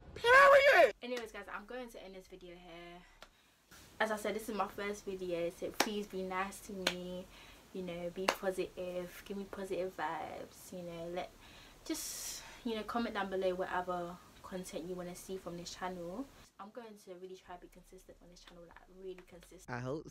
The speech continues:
Speaker 3: so.
Speaker 1: Okay.
Speaker 2: Consistent, like, I really, like, I,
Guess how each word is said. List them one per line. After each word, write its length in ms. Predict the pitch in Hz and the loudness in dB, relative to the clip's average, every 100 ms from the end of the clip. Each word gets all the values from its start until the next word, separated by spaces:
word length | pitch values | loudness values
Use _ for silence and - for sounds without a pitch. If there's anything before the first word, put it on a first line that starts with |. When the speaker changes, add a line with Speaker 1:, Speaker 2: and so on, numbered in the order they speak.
| - | -8
Speaker 3:
so. 60 | |
Speaker 1:
Okay. 460 | 135 147 - - 339 | -6 -4 -2 0 0
Speaker 2:
Consistent, 840 | - 349 247 - - 302 - 277 277 | 0 -2 -2 0 2 2 2 0 -4
like, 160 | - | -6
I 60 | - 175 | -8 0
really, 440 | 185 180 185 175 185 - - - - - - - - - | 2 2 -4 -10 -12 -16 -20 -12 -8 -8 -12 -20 -20 0
like, 200 | 202 185 | 8 10
I, 120 | 185 | 10